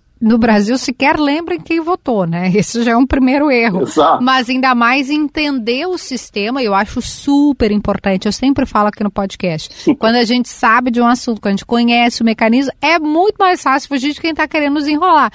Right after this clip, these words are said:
Speaker 1: Então, se algum partido
Speaker 2: Exato.
Speaker 1: eventualmente tá, e nada contra a pessoa, a figura, né? Mas você tá querendo levar o Tiririca, por exemplo, ou outro que seja, um ex-Big Brother, alguém,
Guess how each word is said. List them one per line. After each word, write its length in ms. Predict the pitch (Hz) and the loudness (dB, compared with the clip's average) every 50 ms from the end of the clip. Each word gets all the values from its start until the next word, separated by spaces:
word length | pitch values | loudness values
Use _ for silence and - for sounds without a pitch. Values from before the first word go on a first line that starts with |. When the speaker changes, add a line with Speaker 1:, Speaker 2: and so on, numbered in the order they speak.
| - - - - - | -8 -20 -20 -16 -8
Speaker 1:
Então, 140 | - 247 | -6 -6
se 100 | 262 - | -4 -2
algum 220 | 240 226 294 311 285 | -4 -4 -2 -2 0
partido 380 | - 247 240 226 - 254 220 | 0 0 -2 -2 -4 -4 -2
Speaker 2:
Exato. 120 | 214 202 208 | -2 -2 0
Speaker 1:
eventualmente 540 | - 226 - 233 - 214 214 208 - - - | -2 0 0 0 0 0 0 -2 -6 -4 -2
tá, 220 | - 208 196 175 - - _ - _ _ _ _ - | 0 0 0 0 -2 -8 _ -20 _ _ _ _ -6
e 220 | 233 202 208 208 - - | -4 -4 -4 -4 -6 -4
nada 380 | 220 220 202 202 214 220 233 240 | -2 0 2 2 2 2 0 -2
contra 360 | - - 226 226 226 - 226 | 0 0 0 0 2 0 -2
a 40 | 220 | -2
pessoa, 540 | - - 220 - - - 226 226 233 220 196 | 0 -2 -4 -2 -2 0 2 2 4 2 2
a 20 | |
figura, 760 | - - 226 202 185 214 247 262 254 214 196 175 165 156 151 - _ | 0 -2 -4 -4 -2 0 0 2 2 2 2 0 0 -2 -4 -8 _
né? 320 | 175 175 180 196 226 220 | -4 -2 -2 -2 -2 -2
Mas 240 | 220 208 190 180 - - | 0 0 -2 -2 -4 -8
você 140 | - - - | -14 -10 -4
tá 100 | - 220 220 220 - - | -2 -2 -2 -2 -4 -4
querendo 320 | - 233 220 233 233 226 | -2 -2 0 0 0 0
levar 260 | 233 214 180 202 202 | -2 0 0 0 -2
o 80 | 202 185 | -2 -4
Tiririca, 680 | - - - 196 196 190 165 202 233 254 240 - 190 | -4 -6 -4 -2 -2 -2 0 0 -2 -2 -2 -4 -4
por 160 | 160 - 180 175 | -4 -2 -2 -2
exemplo, 540 | 160 147 165 202 240 254 233 - - 208 | -2 -2 -2 0 0 -2 -2 -2 -2 -2
ou 80 | 202 214 | 0 2
outro 340 | 226 254 320 381 - 247 226 | 2 2 2 2 0 -4 -6
que 100 | - - | -6 -6
seja, 460 | - - 214 233 240 214 185 180 185 | -4 0 0 2 2 2 0 -2 -4
um 80 | 180 185 | -2 -2
ex-Big 320 | 202 190 190 196 185 175 | -4 -4 -6 -6 -6 -6
Brother, 560 | 156 - 175 185 220 240 240 208 185 180 165 | -4 -2 0 2 4 4 2 2 0 -2 -4
alguém, 260 | 160 165 160 226 254 | -4 -2 -2 -2 -2